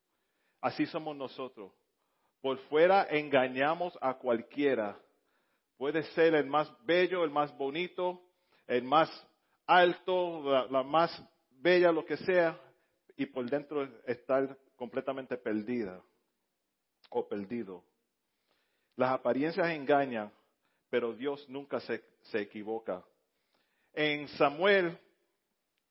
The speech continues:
vamos a mirar, la, la historia dice que Samuel fue a la casa de Isaí para escoger un rey nuevo.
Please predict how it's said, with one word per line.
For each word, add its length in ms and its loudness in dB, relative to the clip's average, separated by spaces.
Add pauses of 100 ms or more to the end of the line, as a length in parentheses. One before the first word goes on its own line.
(180)
vamos 300 0
a 60 0
mirar, 500 2 (1600)
la, 180 2 (100)
la 100 2
historia 320 0
dice 260 -2
que 100 -4
Samuel 360 -4
fue 120 -4
a 40 2
la 80 2
casa 280 0
de 100 0
Isaí 540 -4 (100)
para 200 -2
escoger 460 -4 (100)
un 240 -12
rey 260 -2
nuevo. 560 -6